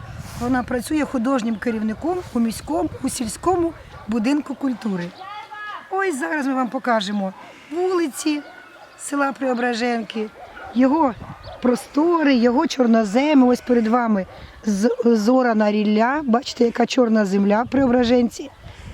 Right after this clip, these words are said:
Тут чорноземи. Це, е, транспорт, е, приватного власника, який має свою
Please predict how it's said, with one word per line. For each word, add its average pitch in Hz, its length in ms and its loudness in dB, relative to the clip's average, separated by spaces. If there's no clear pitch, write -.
Тут 240 140 0
чорноземи. 226 720 4
Це, 285 460 2
е, 233 500 2
транспорт, 240 720 0
е, 226 40 4
приватного 233 600 2
власника, 226 600 0
який 240 340 2
має 214 300 4
свою - 220 -14